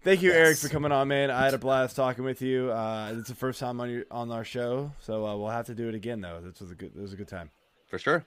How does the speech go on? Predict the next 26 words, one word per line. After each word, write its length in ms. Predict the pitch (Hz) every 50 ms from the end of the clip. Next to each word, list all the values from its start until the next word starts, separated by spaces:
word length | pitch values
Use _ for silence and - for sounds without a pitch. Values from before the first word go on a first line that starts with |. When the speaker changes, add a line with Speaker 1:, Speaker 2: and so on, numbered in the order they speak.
| _ _ -
Speaker 3:
Thanks 160 | 95 95 92
for 60 | - 110
having 160 | 110 - 82
Speaker 2:
All 60 | 85
Speaker 3:
me 60 | 95
on. 60 | -
Speaker 2:
right. 100 | - - - -
Speaker 1:
All 100 | 85 92
right, 120 | 92 92
man. 120 | 90 90
Speaker 2:
Thanks, 160 | 95 101 101 -
man. 160 | 98 98 101
Speaker 1:
See 100 | 95 110
you 60 | 113
later, 100 | 113 101
Speaker 2:
Have 100 | 92 98
a 0 |
good 80 | 95 101
Speaker 1:
Eric. 60 | 101
Speaker 2:
one. 100 | 101 101
Speaker 1:
Have 100 | 101 95
a 40 | 101
good 100 | 107 107
night. 180 | 101 95 - _ _ _ _ _ _ _ - _ -
Speaker 3:
See 140 | - 104 104
ya. 100 | 92